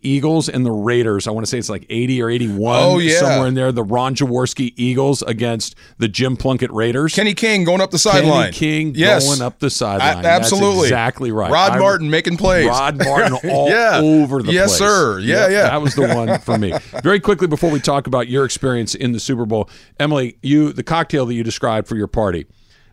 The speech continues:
Speaker 1: I'm not a sweet cocktail person. However, let me just, the, you mentioned two and a half ingredients in your drink.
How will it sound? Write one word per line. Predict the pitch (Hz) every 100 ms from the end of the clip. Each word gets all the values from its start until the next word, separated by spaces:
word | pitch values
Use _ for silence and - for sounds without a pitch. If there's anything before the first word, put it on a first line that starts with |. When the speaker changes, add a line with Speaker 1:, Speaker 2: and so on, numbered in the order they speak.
| _
Speaker 1:
I'm | 135 180 185
not | 165 156
a | 143
sweet | 120 127 127 131
cocktail | 120 120 - 127
person. | - 127 131 113
However, | 117 127 127 117 104 98 _
let | 113 117
me | 123
just, | 110 110 -
the, | 120 135
you | 139 175
mentioned | 170 160 - 139 113 _
two | - 180 180 180
and | 151
a | 123
half | 139 135 139
ingredients | 123 107 127 123 117 101 - - _ _ -
in | 120 110
your | 127
drink. | 131 139 147 147